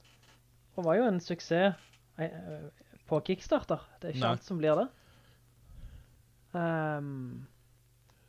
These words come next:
Speaker 1: men nå, nå er han bare ute. Og de som drifter han, eh, Razer
Speaker 2: Ja.
Speaker 1: er det vel. De stenger
Speaker 2: Ja,
Speaker 1: serverne.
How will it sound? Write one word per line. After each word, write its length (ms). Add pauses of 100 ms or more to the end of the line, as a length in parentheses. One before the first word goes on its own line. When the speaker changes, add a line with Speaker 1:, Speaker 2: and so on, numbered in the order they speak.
(520)
Speaker 1:
men 140
nå, 120 (400)
nå 140
er 60
han 140
bare 200
ute. 240 (1200)
Og 60
de 100
som 180
drifter 400
han, 160 (220)
eh, 560
Razer 340
Speaker 2:
Ja. 180
Speaker 1:
er 80
det 80
vel. 160 (1800)
De 100
stenger 240
Speaker 2:
Ja, 40
Speaker 1:
serverne. 460